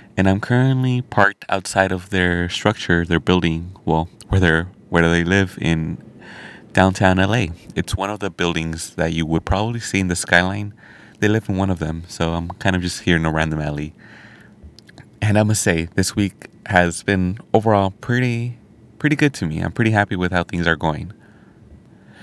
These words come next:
Now, one thing that I did say I wanted to update you guys on and kind of bring you along on the journey is about me searching for a new home. As of lately,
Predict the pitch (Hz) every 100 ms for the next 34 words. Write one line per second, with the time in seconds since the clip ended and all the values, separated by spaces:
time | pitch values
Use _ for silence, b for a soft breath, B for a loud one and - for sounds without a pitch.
0 | B B - 90 85 82 90 - _ _
1 | - 98 98 107 101 98 95 87 85 85
2 | - 90 85 80 82 82 - 78 - 82
3 | - - - - - - 85 78 80 78
4 | 76 76 78 - 82 80 73 80 85 98
5 | 73 76 76 73 - 78 76 80 - 80
6 | 82 80 - 92 95 - 92 104 107 107
7 | B B B - 110 - 123 - 107 98
8 | 101 107 120 98 - - - _ _ -
9 | - B B B B B B B 101 98
10 | 92 87 101 - 110 123